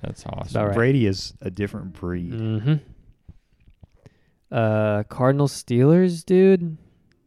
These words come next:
Speaker 2: Oh, that's tough.
Speaker 3: Mm, I'm gonna pick Steelers.
Speaker 2: I'm leaning Steelers 'cause they had a great week last week. I'll go Steelers with you.
Speaker 1: Yeah.
Speaker 2: I'll,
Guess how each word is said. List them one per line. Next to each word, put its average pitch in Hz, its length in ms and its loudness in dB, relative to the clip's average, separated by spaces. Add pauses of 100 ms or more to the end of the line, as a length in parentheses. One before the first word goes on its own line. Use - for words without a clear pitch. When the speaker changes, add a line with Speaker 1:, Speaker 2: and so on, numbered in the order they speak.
(1200)
Speaker 2:
Oh, 120 100 -2
that's 120 240 -2
tough. - 540 -2 (1700)
Speaker 3:
Mm, 151 300 -2
I'm 127 120 -4
gonna 156 180 -2
pick 98 160 -12
Steelers. 92 540 -10 (1300)
Speaker 2:
I'm 123 240 -4
leaning 143 340 -2
Steelers 104 680 -8 (580)
'cause 110 140 -2
they 120 60 2
had 151 100 2
a 127 40 -4
great 113 260 -2
week 110 140 -6
last 104 240 -6
week. 113 120 -4
I'll 185 100 0
go 202 60 2
Steelers 110 400 0
with 110 140 -4
you. 139 100 -6 (360)
Speaker 1:
Yeah. 117 200 4
Speaker 2:
I'll, 104 80 -2